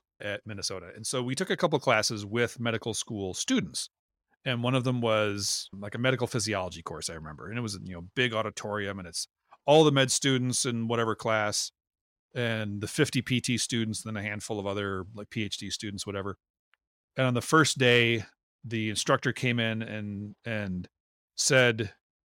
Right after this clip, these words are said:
"I don't think he addressed anyone but the med students." which was a whole,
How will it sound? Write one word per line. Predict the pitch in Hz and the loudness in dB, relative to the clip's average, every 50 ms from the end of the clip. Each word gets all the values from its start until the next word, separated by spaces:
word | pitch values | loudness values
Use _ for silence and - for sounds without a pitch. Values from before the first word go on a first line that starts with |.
| _ | _
"I | 131 | 0
don't | 139 143 | 2 4
think | 139 160 139 120 | 4 4 2 2
he | 127 120 120 117 117 - _ _ _ _ _ _ _ _ _ _ _ _ | 2 2 2 0 -2 -6 _ _ _ _ _ _ _ _ _ _ _ _
addressed | 123 120 120 131 120 113 - - - - - - _ _ _ - | -4 0 2 2 4 4 2 0 -4 -6 -10 -10 _ _ _ 0
anyone | 139 135 131 117 117 113 110 | 2 2 4 2 2 2 0
but | 117 113 - | -2 -2 -2
the | 110 | 0
med | 107 107 104 98 | 0 0 0 0
students." | - - - 87 82 85 85 - - - - _ _ _ _ _ _ _ _ _ _ | -2 -6 -6 -10 -8 -8 -8 -8 -8 -10 -12 _ _ _ _ _ _ _ _ _ _
which | - 110 - | -12 -10 -10
was | 113 101 98 | -8 -8 -6
a | 92 | -6
whole, | 113 123 | -6 -8